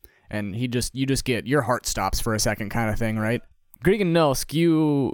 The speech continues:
you see your compatriot move into one of these beams of light, and before you can warn him,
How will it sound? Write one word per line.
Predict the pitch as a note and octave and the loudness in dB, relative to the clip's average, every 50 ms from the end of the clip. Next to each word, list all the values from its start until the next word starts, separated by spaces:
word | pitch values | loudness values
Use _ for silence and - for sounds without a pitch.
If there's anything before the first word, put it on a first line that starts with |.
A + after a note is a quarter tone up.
| - - - | -4 -8 -8
you | C3+ D#3 E3+ D#3+ | -2 0 2 2
see | - - - F3 D#3 D3+ D3 C#3+ C#3+ | 4 4 4 4 4 2 2 0 0
your | C#3 C#3+ C#3+ C#3 | 2 2 2 0
compatriot | - - D3+ C3+ B2 - D3 D3 - - C#3 C3+ C3 A#2 | 0 0 0 2 2 2 0 0 -2 0 2 2 2 2
move | B2+ C3+ C#3+ D3 C3 | 2 2 2 2 4
into | C#3+ C3+ C3 B2+ - C3+ | 2 2 2 2 2 2
one | C3 B2+ C3 B2+ | 2 2 0 0
of | A#2+ | 0
these | A#2 B2+ C3 A#2+ | 0 0 0 0
beams | - - C3 B2+ B2+ A#2+ - | 0 0 0 0 0 -2 -2
of | A2+ G2+ | -2 -2
light, | A2 A#2 A2+ A2 | -2 -2 0 0
and | F#2+ A2 | 0 -2
before | A#2 A2 - B2+ B2+ B2+ | -2 -2 0 0 0 0
you | A#2+ A#2+ A#2 A2 | 0 0 -2 -2
can | - C3 A2+ G#2 | -2 -2 -2 -2
warn | G2+ G#2 G#2+ A2+ G#2+ G#2+ | -2 -2 -2 -2 -2 -2
him, | G#2+ G#2 F#2+ F#2+ G2 F#2+ | -4 -4 -4 -6 -8 -10